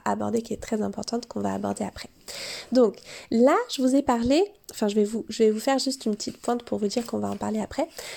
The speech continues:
Là, je vous ai parlé de ce qui se passe quand, euh, en gros, tout va bien. Il y a des ajustements au sein du couple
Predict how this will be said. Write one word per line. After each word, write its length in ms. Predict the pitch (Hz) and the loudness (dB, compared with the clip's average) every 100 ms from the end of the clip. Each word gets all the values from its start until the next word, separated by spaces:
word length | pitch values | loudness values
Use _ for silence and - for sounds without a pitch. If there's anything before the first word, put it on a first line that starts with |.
| - | 0
Là, 120 | 330 | 4
je 60 | 392 | 6
vous 120 | 311 | 6
ai 60 | 226 | 6
parlé 280 | 226 240 294 | 6 6 6
de 120 | 226 | 4
ce 100 | - | 2
qui 160 | - | -4
se 140 | 208 - | -6 -2
passe 360 | 277 311 311 - | 2 2 0 -2
quand, 420 | 247 262 269 - - | 0 2 -2 -10 -2
euh, 800 | 208 202 196 190 190 190 190 196 - - - - | 0 2 2 0 0 -2 -2 -4 -6 -10 -14 -8
en 100 | 202 | -2
gros, 340 | 208 208 262 294 | 2 4 6 6
tout 200 | 294 247 | 4 4
va 100 | 220 | 4
bien. 160 | 190 - - - - - | 2 -6 -14 -16 -16 -6
Il 40 | - | -2
y 40 | |
a 40 | 180 | 2
des 180 | 196 | 4
ajustements 460 | 202 208 220 233 254 | 4 2 2 4 4
au 80 | 240 | 4
sein 160 | 233 | 2
du 160 | 208 208 | 0 -2
couple 340 | - 262 254 | 0 0 0